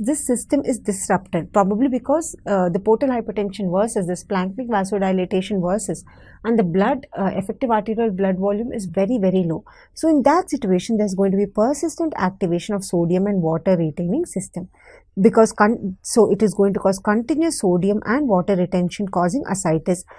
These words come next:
and renal vasoconstriction causing hepatorenal syndrome. Okay, so this is the mechanism of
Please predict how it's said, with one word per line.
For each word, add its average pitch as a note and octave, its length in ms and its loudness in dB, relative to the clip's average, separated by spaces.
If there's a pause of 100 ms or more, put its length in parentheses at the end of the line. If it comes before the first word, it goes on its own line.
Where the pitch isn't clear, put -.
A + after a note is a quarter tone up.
(240)
and A3+ 240 4
renal C#4 320 2
vasoconstriction F#3+ 880 -2
causing F#3+ 400 -2
hepatorenal G#3 840 -4
syndrome. E3 560 -6
Okay, G3+ 280 -6 (240)
so C4 200 2
this F#4 240 0
is C#4+ 200 0
the C#4 100 2
mechanism F#3+ 720 -2
of A3 280 -2